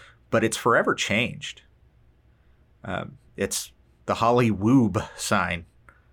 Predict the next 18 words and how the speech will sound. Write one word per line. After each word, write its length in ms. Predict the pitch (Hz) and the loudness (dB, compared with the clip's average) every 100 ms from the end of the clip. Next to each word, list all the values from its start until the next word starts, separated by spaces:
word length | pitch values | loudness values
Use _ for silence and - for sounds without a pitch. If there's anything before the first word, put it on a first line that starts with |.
| _ _ - | _ _ -6
when 120 | 110 | -2
it 140 | 104 | -2
comes 320 | - 123 107 | -2 -4 -4
to, 100 | - 104 - _ _ - - - - | -8 -12 -16 _ _ -20 -18 -20 -8
you 180 | - 104 | 0 2
know, 400 | 98 101 117 120 | 2 0 0 -4
uh, 440 | - 107 101 95 95 95 - _ - | -2 0 2 0 -2 -8 -20 _ -10
you 120 | 101 | -6
know, 240 | 85 82 - | -4 -6 -6
it, 340 | 104 101 90 _ _ _ _ _ _ _ | -2 -2 -4 _ _ _ _ _ _ _
forever 640 | - 113 117 120 135 135 | -2 2 4 4 4 4
there 180 | 123 117 | 4 4
will 160 | 113 110 | 4 2
be 200 | 104 104 | 4 4
a 80 | 98 | 4
lingering 560 | 98 101 104 101 92 | 0 0 0 0 0
scar 600 | 87 - 95 82 - 107 - _ _ _ _ _ _ _ | -4 -2 0 0 -4 -12 -20 _ _ _ _ _ _ _
from 460 | - 92 147 175 | -2 0 -2 -8